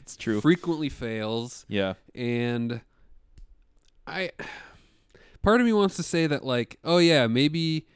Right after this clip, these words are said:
Speaker 2: honestly, what needs to happen is for <laughs> the copyright to be way shorter. <laughs>
Speaker 1: Yeah, oh, a hundred percent, yes.
Speaker 2: I wish that, like, people could just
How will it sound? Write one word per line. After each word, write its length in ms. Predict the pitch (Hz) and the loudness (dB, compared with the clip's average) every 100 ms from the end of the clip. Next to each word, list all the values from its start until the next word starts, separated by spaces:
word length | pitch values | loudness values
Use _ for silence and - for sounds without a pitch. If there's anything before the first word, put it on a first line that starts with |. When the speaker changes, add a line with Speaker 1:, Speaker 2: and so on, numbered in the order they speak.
| _ _ _ - | _ _ _ -4
Speaker 2:
honestly, 480 | 151 180 - 180 170 | 0 0 0 -2 -2
what 160 | 135 135 | 0 0
needs 180 | 139 131 | 2 0
to 100 | 135 | -2
happen 500 | 135 131 139 135 120 _ _ _ - | -4 -4 -6 -6 -8 _ _ _ -6
is 280 | 127 117 - | -6 -6 -12
for 440 | - 123 117 117 - _ | -8 -4 -4 -4 -10 _
<laughs> 100 | - | -6
the 360 | 139 139 123 120 | -4 -4 -8 -8
copyright 580 | 117 117 123 131 135 - | -6 -4 -2 -2 -2 -6
to 80 | |
be 100 | 147 | -4
way 160 | 147 151 | 0 0
shorter. 500 | - 170 170 170 175 - | 0 -2 -2 -2 -4 -8
<laughs> 100 | - | 2
Speaker 1:
Yeah, 240 | 127 131 113 | 10 12 12
oh, 180 | 139 117 | 12 12
a 20 | |
hundred 180 | 123 110 | 10 6
percent, 320 | - 92 73 | 2 -2 0
yes. 140 | 98 156 | 2 2
Speaker 2:
I 40 | |
wish 380 | 151 160 - - | 2 0 -2 -6
that, 240 | 135 127 | -6 -8
like, 280 | 123 123 - | -6 -8 -6
people 340 | 123 123 139 127 | -8 -6 -8 -10
could 200 | 131 113 | -12 -12
just 480 | 117 110 - - | -10 -10 -12 -16